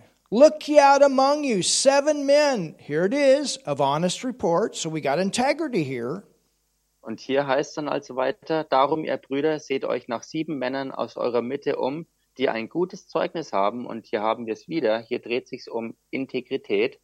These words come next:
Speaker 1: Full of the Holy Ghost. Everybody say, "Full of the Holy Ghost." Hallelujah.
Speaker 2: und voll Heiligen Geistes und sagt das mal alle zusammen, voll des Heiligen Geistes.
Speaker 1: Not,
Speaker 2: Halleluja.
Speaker 1: "Well, you know, just, just, just have keine Lust, ich hab keine Lu-",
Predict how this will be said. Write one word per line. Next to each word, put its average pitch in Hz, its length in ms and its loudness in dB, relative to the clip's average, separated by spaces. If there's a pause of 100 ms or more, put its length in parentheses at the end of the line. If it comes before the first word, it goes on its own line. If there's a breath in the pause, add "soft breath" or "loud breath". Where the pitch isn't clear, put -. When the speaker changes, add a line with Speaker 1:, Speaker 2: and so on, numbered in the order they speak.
(200)
Speaker 1:
Full 349 880 12
of 240 140 6
the 180 160 8
Holy 302 320 10
Ghost. 247 340 8
Everybody 247 240 6
say, 254 200 12
"Full 349 840 12
of 208 100 4
the 214 60 8
Holy 320 320 8
Ghost." 330 420 10
Hallelujah. 349 880 6 (540)
Speaker 2:
und 143 160 2
voll 185 340 4 (140)
Heiligen 190 380 2
Geistes 175 720 4
und 151 160 -6
sagt 160 300 0
das 175 100 -2
mal 160 160 2
alle 139 300 2
zusammen, 147 560 -4
voll 190 420 0
des 180 220 -6
Heiligen 156 340 -4
Geistes. 139 500 -6 (140)
Speaker 1:
Not, 143 120 4
Speaker 2:
Halleluja. 254 580 6
Speaker 1:
"Well, 214 280 6
you 226 120 6
know, 226 240 -2
just, 214 240 -4
just, 202 340 -6
just 202 180 -4
have 202 140 -2
keine 196 320 -4
Lust, 180 400 -8
ich 190 160 -8
hab 190 140 -6
keine 185 280 -8
Lu-", 185 120 -8